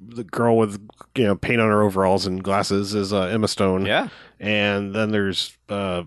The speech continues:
Speaker 1: fucking McLovin
Speaker 2: McLovin.
Speaker 1: and, um, I don't, <laughs> 'cause I don't remember. I'm not gonna
Speaker 2: Steve Coogan is
Speaker 1: Yeah,
Speaker 2: the British
Speaker 1: Steve
Speaker 2: dog.
Speaker 1: Coogan is the British dog.
Speaker 2: Yeah.
Speaker 1: Yeah. So, uh, what was, oh, George Lopez, they, they cook up the scheme because he's like, "I gotta look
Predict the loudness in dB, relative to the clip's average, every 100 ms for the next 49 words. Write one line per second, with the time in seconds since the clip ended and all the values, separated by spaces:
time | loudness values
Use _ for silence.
0 | -12 _ -6 -4 -4 -4 -2 0 2 2
1 | 0 -2 -2 0 2 0 0 0 2 0
2 | -2 -6 -8 -14 _ -4 -2 -2 -2 -2
3 | 4 6 6 6 4 4 4 4 4 4
4 | 2 2 2 2 2 2 2 0 -2 2
5 | 2 4 2 0 -2 -6 -8 -10 -12 -14
6 | -16 -20 _ -8 -8 -10 -8 2 4 6
7 | 4 0 -6 -10 -12 -14 -14 -12 -12 -12
8 | -10 -12 -12 -12 -10 -6 -4 -4 -2 0
9 | 2 2 4 4 2 -4 2 4 6 4
10 | 6 4 4 -2 -2 0 0 2 4 6
11 | 4 4 4 4 4 4 2 2 2 0
12 | 2 4 6 6 4 0